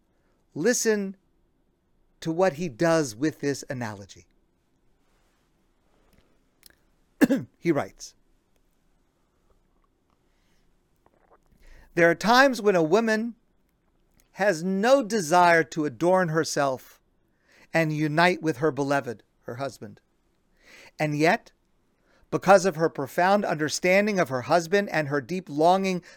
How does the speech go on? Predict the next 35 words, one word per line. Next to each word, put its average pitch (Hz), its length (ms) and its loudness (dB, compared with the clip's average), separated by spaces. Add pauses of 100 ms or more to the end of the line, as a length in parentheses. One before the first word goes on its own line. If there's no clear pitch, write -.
(120)
to 160 100 -6
bring 151 380 -2
him 190 260 0
happiness, 220 680 0 (240)
she - 220 -12
dresses 135 540 -6
herself 131 400 -8
up 208 260 -2 (560)
and 135 180 -4
smiles 190 580 0
at 214 100 0
him 220 220 2
to 175 100 -6
the 147 160 0
extent 208 480 0
that 170 120 0
it 156 120 -8
seems 247 380 -4
to 202 120 0
him 214 220 0 (240)
as 165 160 -2
if 180 100 0
she 220 200 -4
is 196 140 -2
beckoning 220 640 -4
him. 104 380 -14 (1500)
Her 202 160 2
true 269 380 -2
intention 233 640 -2
in 196 120 -4
this 196 220 0
is 180 160 -4
not 254 260 -2
for 214 140 -6
herself, 139 640 -8